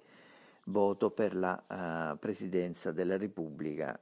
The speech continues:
imminente nel duemilaventuno. E sono entrambe poco credibili nell'attuale, più che mai lacerato quadro politico italiano. Ah, quindi li, li fa vedere, però dice: "Sono poco credibili. Il ricorso alle urne in autunno, dal quale il P D è pure tentato, rischia di somigliare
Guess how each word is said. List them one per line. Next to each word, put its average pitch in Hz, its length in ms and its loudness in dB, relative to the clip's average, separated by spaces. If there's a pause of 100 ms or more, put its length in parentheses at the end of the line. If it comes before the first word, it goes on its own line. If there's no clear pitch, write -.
imminente 82 800 -6
nel 71 140 -6
duemilaventuno. - 1400 -10 (1120)
E 127 440 6
sono 180 240 8
entrambe 175 340 6
poco 117 240 6
credibili 117 500 4
nell'attuale, 107 640 8
più 131 220 2
che 160 160 6
mai 104 240 8
lacerato 92 560 4
quadro 95 300 2
politico 87 400 0
italiano. 78 460 0
Ah, 80 140 -8
quindi 85 300 -4
li, 90 260 -4
li 92 120 -6
fa 107 240 2
vedere, 110 480 6
però 110 160 6
dice: 98 260 0
"Sono 95 260 -2
poco 87 340 2
credibili. 78 560 -4
Il 107 40 0
ricorso 135 380 6
alle 175 100 10
urne 131 280 8
in 180 80 4
autunno, 82 520 4
dal 95 240 -4
quale 127 200 8
il 82 80 2
P 120 160 0
D 131 180 4
è - 140 -4
pure 151 260 6
tentato, 101 560 2
rischia 127 320 2
di 113 80 0
somigliare 113 580 4